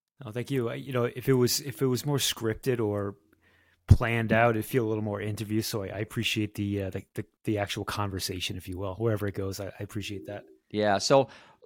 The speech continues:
Speaker 2: let me, let me find a little bit about, before we go any further, what, what is X X O? And then more importantly, what is your why? How, how did this idea pop into your head? It seems like, um,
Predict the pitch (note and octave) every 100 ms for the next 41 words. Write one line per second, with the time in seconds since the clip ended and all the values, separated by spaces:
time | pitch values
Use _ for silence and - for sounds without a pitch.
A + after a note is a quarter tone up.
0 | - E3 C4+ G#3 - - E3 A3+ G#3+ G3+
1 | E3 D#3 C#3+ B2 B2 B2+ G#2+ D#3 D3+ B2
2 | B2 G2+ B2 A2+ G2+ B2 - A#2+ C#3+ C3
3 | G#2+ A2+ A2 - G2+ - G#2 G2 G2 G2
4 | G#2 G#2+ G2+ G#2 A2+ G#2+ - C4+ C#3 F#2
5 | F#2+ - _ _ _ _ _ _ _ -
6 | B2 A#3 G3 A#2 F#2+ B2 C3+ F2 F#2 G#2+
7 | C3+ E3 C3+ A#2+ - G#2+ G#2 G2 A2 G#2
8 | - G2 - F2+ F2 E2+ F2+ F2+ - A2
9 | F#2+ G2+ F#2+ E2+ - - F#2 F2 E2+ E2